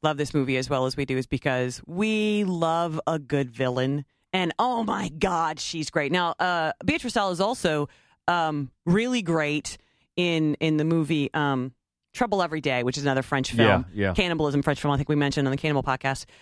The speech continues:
Speaker 1: Um, uh, but she owns this. She owns it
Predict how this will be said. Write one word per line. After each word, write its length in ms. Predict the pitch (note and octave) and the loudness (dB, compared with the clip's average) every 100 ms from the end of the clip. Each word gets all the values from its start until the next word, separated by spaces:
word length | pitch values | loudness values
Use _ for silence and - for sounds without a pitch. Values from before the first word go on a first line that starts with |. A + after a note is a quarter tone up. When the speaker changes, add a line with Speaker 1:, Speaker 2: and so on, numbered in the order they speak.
| - _ | -20 _
Speaker 1:
Um, 340 | E3+ E3 D#3 D3+ _ | -2 0 0 -4 _
uh, 300 | - F#2+ - - | -4 -2 -2 0
but 300 | G3 G3 - | 0 0 -4
she 560 | - - C4+ D4 C#4 A#3+ _ - | -8 -6 -4 -2 -2 -6 _ -2
owns 580 | G3 G3+ A#3 A#3+ G3+ F3+ | 0 0 0 0 -2 -2
this. 460 | D3+ F3+ F3 - - | 0 0 -2 -6 -10
She 300 | - C#4 C4 - - | -8 -4 -6 -4 -2
owns 680 | A3 A#3 A#3 A#3 A3 D3+ E3 | 0 2 2 2 0 -2 -4
it 180 | D3+ | -4